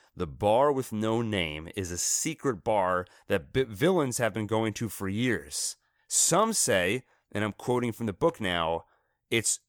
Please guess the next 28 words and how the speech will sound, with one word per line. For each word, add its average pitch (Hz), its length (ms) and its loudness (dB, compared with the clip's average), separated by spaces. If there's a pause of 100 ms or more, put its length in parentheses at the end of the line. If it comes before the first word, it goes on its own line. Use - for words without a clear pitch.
old 143 480 4
as 98 260 0
time 82 680 -6 (220)
and 90 160 -4
was 110 120 -6
founded 101 520 0
by 82 140 0
the 78 80 -10
devil 82 400 -4
himself." - 800 -8 (600)
And - 80 -8
you 85 60 -4
see 113 180 -4
some 87 200 -6
flashbacks. - 960 -4 (460)
Now, 117 120 2
the 107 140 0
artist 151 420 2
here, 120 160 0
he 123 100 -4
does 127 260 2
some 117 200 -4
interesting 110 640 -2
things 113 360 -6
with 101 120 -12
the - 60 -8
flashbacks. 120 720 -4
He'll 98 200 -2